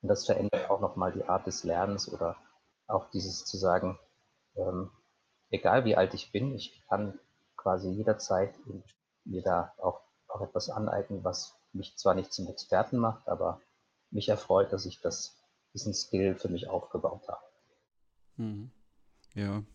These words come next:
Speaker 2: also ich diskutiere das auch daheim mit meiner Frau, die ist ja im sozialen Umfeld unterwegs und, ähm, ich denke, der Zugang zu Wissen und Bildung, äh, wir unterstützen auch ein, ein Patenkind in, in Afrika zum Thema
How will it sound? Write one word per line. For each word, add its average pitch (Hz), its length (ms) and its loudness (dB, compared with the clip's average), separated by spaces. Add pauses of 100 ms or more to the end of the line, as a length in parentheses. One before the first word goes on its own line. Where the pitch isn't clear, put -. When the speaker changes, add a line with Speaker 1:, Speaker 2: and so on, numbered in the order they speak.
(120)
Speaker 2:
also 110 180 -2
ich - 160 -10 (600)
diskutiere 120 480 -4
das 113 180 -4
auch 101 260 -6
daheim 104 360 -2
mit 113 160 -6
meiner 98 220 -4
Frau, 107 280 -4
die 110 200 -6
ist 101 120 -10
ja 104 180 -4
im 107 320 -10 (580)
sozialen 113 880 0
Umfeld 113 380 -4
unterwegs 110 560 -6
und, 101 300 -6 (140)
ähm, 104 440 -6
ich 107 80 -16
denke, 95 240 -8
der 101 140 -6
Zugang 113 520 -2
zu 104 440 -6
Wissen 117 380 -6
und 98 160 -6
Bildung, 110 420 -2 (840)
äh, 101 280 -8
wir 101 100 -6
unterstützen - 580 -8
auch 101 180 -6
ein, 98 400 -8
ein 110 200 -14
Patenkind 104 540 -8
in, 98 180 -6
in 95 140 -8
Afrika 104 540 -8
zum 104 200 -12
Thema 104 320 -8